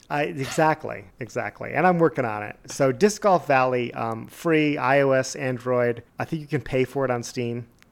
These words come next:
if you're a weirdo. But, um, no ads. I think there's, like, one ad for the, the actual, like, tied in with an actual disc golf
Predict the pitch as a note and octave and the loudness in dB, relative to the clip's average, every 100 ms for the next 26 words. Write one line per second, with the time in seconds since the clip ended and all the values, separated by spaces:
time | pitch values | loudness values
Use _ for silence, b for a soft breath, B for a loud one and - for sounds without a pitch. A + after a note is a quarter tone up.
0 | - A#2+ - A#2 A2 A2+ A#2 A2 A2+ - | -14 -10 -4 -4 -2 -4 -4 -4 -8 -10
1 | - A#2+ A#2 B2 A#2 A2 G#2+ G#2 - C#3 | -2 -2 0 0 0 -2 -8 -14 -6 2
2 | D#3+ F#3+ - - D3 D3+ D3 C#3+ - D#3+ | 4 2 -2 2 4 6 4 2 0 0
3 | F3 D#3 F3 - - A#2 A#2 C#3 D3+ C3 | 0 2 2 0 -12 -6 0 0 0 -2
4 | B2 B2+ B2 - B2+ B2+ A#2+ A2 A2 G#2 | 0 0 -2 -2 0 0 0 -2 -4 -8
5 | G#2+ _ C3 A#2+ B2+ B2 - B2 A2+ G#2+ | -12 _ -8 -4 -4 -4 -6 -8 -8 -10
6 | _ C3+ B2+ B2+ - - D3+ C#3+ B2+ A#2+ | _ -8 -4 -4 -6 0 4 4 2 -6
7 | A2 - A#2 - B2 A2 G#2+ - - G#2+ | -6 -6 -8 -8 -10 -8 -8 -10 -8 -8
8 | - - | -10 -20